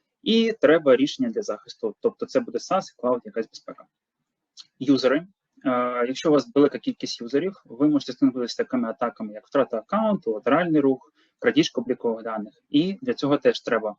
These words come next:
захист ідентифікації, аналітика поведінки користувачів. Е,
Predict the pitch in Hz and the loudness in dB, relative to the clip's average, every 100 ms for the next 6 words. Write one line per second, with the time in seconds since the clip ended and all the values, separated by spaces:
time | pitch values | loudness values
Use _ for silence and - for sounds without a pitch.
0 | - 120 - - 113 - - 180 214 208 | -6 0 0 0 -6 -6 -6 4 4 4
1 | 277 - 117 - - 120 113 107 104 - | -4 -4 -2 -2 -4 -4 -2 -4 -8 -10
2 | - 117 113 170 - 123 - 123 120 - | -2 2 4 4 2 -6 -6 -8 -8 -6
3 | 120 - _ _ - _ _ _ _ _ | -8 -10 _ _ -20 _ _ _ _ _
4 | _ _ _ _ _ _ 180 185 180 175 | _ _ _ _ _ _ 2 2 2 -4
5 | 170 | -6